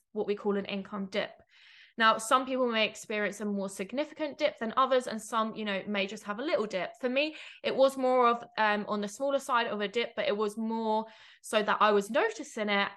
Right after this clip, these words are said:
and, you know, that was brought to my attention that, hey, something needs to change.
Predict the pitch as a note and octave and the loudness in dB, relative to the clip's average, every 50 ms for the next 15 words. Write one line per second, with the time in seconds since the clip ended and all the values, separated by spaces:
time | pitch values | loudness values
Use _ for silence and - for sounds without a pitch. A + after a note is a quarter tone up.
0 | - - G#3 G#3 G#3 G3+ - A3+ G#3 F#3+ F#3 F#3+ - G#3+ G3+ - A3 G3+ G#3 - | -6 -4 -2 -2 -2 -4 -4 -4 -4 -4 -4 -2 0 0 0 0 -2 -6 -6 -8
1 | G3+ G3 G3 - - G3+ G3+ F#3 - - C4 A#3 - A3 G3+ G3 - - G#3 F#3+ | -8 -8 -8 -12 -10 -8 -8 -8 -8 -8 -10 -8 -6 -4 -4 -4 -4 -4 -6 -8
2 | F#3 - G#3 G3+ G#3+ B3 G#3+ G3+ F#3+ F#3+ - G3 - A#3 A3 - - - G3 - | -8 -8 -10 -10 -8 -8 -8 -8 -10 -10 -12 -12 -6 -4 -4 -4 -4 -8 -16 -18
3 | - | -18